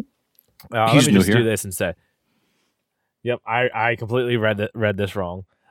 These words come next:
Speaker 1: I don't have my glasses. It's, this is awful. I'm gonna use that as the excuse. Um,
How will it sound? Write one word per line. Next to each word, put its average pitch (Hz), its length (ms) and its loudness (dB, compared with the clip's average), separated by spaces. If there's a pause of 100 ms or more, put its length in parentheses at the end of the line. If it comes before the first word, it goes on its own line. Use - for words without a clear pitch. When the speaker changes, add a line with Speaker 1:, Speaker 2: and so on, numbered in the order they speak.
(120)
Speaker 1:
I 107 60 -2
don't 160 120 0
have 196 100 0
my 170 100 0
glasses. 90 560 -6
It's, - 140 -10
this 110 220 -4
is 143 200 -4
awful. 95 480 -4 (720)
I'm 104 160 -6
gonna 110 240 0
use 101 140 -6
that 98 140 0
as 98 100 -6
the 90 80 -6
excuse. 82 500 -12 (460)
Um, 98 500 -4